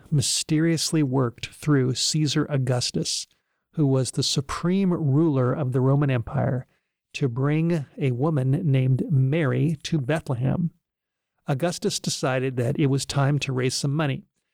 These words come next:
for the Roman government's expenses, so he issued a decree, a universal decree,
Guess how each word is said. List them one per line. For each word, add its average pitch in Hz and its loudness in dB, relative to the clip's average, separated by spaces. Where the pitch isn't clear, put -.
for 139 2
the 127 0
Roman 135 0
government's 131 0
expenses, - -2
so 139 0
he 151 0
issued 139 0
a 131 2
decree, 143 0
a 156 0
universal 147 0
decree, 135 -2